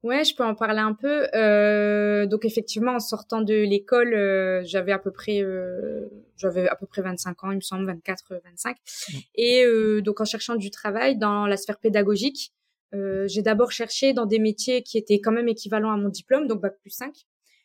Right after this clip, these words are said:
Speaker 1: et où on me disait, euh, bah, euh, déjà on me répondait pas, je crois que j'avais pas trop de réponses pour ces métiers-là. Et
Speaker 2: Ok.
Speaker 1: voyant qu'effectivement, bah, je me disais, c'est peut-être le, le, voilà, le, les, le système, il y a peut-être pas beaucoup de travail. J'ai baissé un peu mes attentes et j'ai commencé à chercher aussi, euh, sur des postes, euh,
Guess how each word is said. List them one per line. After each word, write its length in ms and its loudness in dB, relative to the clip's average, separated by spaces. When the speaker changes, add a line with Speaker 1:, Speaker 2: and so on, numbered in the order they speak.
Speaker 1:
et 200 2
où 180 0
on 80 4
me 80 6
disait, 460 4
euh, 600 4
bah, 200 -2
euh, 240 0
déjà 260 2
on 40 0
me 80 0
répondait 360 2
pas, 160 0
je 60 -8
crois 120 -4
que 60 -4
j'avais 160 2
pas 120 -4
trop 160 0
de 60 4
réponses 320 -4
pour 140 -12
ces 140 -4
métiers-là. 420 -2
Et 440 -4
Speaker 2:
Ok. 80 -8
Speaker 1:
voyant 320 2
qu'effectivement, 580 -6
bah, 140 2
je 100 0
me 60 2
disais, 160 0
c'est 160 -2
peut-être 260 -2
le, 240 6
le, 300 2
voilà, 240 -2
le, 400 -6
les, 120 -6
le 100 -2
système, 420 0
il 20 2
y 20 2
a 60 -2
peut-être 180 -4
pas 80 -2
beaucoup 200 -8
de 40 -20
travail. 340 0
J'ai 200 0
baissé 280 0
un 100 0
peu 120 -2
mes 180 -2
attentes 360 -4
et 80 0
j'ai 100 -4
commencé 340 -4
à 40 -2
chercher 340 -6
aussi, 340 -4
euh, 60 -4
sur 160 -4
des 120 2
postes, 340 -4
euh, 220 -2